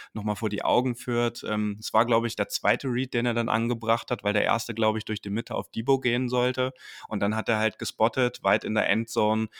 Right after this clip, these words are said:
dass Ayuk, äh, das Laufduell da gegen auch Patrick Peterson gewonnen hat. Ähm, der sich übrigens nach dem Spiel dann auch, äh, fairerweise, muss man jetzt nach den Aussagen vorm Spiel,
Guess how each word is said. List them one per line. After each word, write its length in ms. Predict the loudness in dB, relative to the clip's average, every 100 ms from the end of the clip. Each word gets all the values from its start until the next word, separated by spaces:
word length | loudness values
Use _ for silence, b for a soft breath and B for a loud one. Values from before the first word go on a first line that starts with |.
| B
dass 160 | -6 -2
Ayuk, 420 | 0 2 0 0
äh, 440 | 0 2 4 2 0
das 180 | -2
Laufduell 580 | 4 4 4 -2 2 2
da 360 | 4 4 4 0
gegen 300 | -2 -2 0
auch 200 | -2 -2
Patrick 420 | -2 -2 -2 -4 -2
Peterson 440 | 0 0 2 0
gewonnen 380 | 0 2 2 0
hat. 300 | -2 -4 -10 B B B
Ähm, 220 | 2 4
der 120 | 4
sich 140 | 4 4
übrigens 300 | 6 4 6
nach 140 | 6
dem 100 | 4
Spiel 260 | 0 4 6
dann 140 | 6
auch, 320 | 4 4 2
äh, 360 | 2 4 4 2
fairerweise, 600 | 4 4 4 4 2 2
muss 180 | 0 0
man 160 | -2 -2
jetzt 160 | -2
nach 140 | -4 -2
den 160 | -2
Aussagen 460 | 0 0 0 -2 -2
vorm 240 | -4 -4
Spiel, 440 | -6 -4 -2 -2